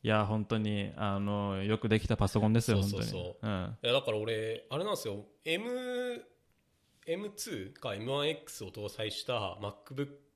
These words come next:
Speaker 2: Proの十四とか十六インチがダブダブで発表されるって思って待ってたんですよ。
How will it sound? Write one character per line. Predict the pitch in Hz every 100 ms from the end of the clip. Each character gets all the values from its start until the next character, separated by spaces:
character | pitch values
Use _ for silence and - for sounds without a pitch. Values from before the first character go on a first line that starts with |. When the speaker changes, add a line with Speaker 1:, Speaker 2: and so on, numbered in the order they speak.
| 139
Speaker 2:
Pro | 135 147 110
の | 95
十 | 92 113 117
四 | 117 113
と | 95 -
か | -
十 | 104
六 | 104 101 107
イ |
ン | 101
チ | -
が | 95 92 87
ダ | 104
ブ | 147 190
ダ | 196
ブ | 190
で | 190
発 | 180 -
表 | 185 175
さ | 180
れ | 180
る |
っ | 175
て |
思 | 107 113
っ |
て | - - 101 98 87 - _ _ _ _ -
待 | 196 226
っ |
て | -
た | -
ん |
で | 90
す |
よ。 | -